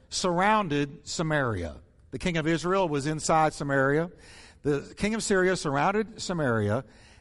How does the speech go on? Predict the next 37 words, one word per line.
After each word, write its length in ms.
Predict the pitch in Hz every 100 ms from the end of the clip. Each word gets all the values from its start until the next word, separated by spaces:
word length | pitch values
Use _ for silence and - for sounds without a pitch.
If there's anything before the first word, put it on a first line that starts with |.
| -
and 480 | 156 156 156 160 143 - _ -
kept 220 | 214 214
food 440 | - 220 202 139
from 160 | 135 131
getting 220 | 147 151
in 100 | 151
there, 140 | 135
and 100 | 117
they 60 | 117
all 180 | 160 180
began 240 | 165 160
to 80 | 151
die 560 | 139 143 143 143 139 -
of 140 | 123 120
famine. 600 | - 123 87 76 67 65 - - -
It 60 | 147
was 120 | 143
one 140 | 160 226
of 80 |
the 80 | 202
ways 420 | 165 170 175 170 143
that 100 | 139
a, 260 | 135 139
an 140 | 139 135
invading 460 | - 147 185 185
army 440 | 175 151 147 151 151 - -
defeated 520 | 151 - 190 175 165 -
another 340 | 143 147 117
army. 400 | 90 82 71 64 - _ _ _ - - - - 156
And 80 |
so 160 | 185 180
here 240 | 156 214
inside 480 | 220 190 196 190 196
Samaria, 520 | - 165 180 165 135
everybody 380 | 160 170 170 165
is 100 | 151
starving. 640 | - 156 160 104 82 71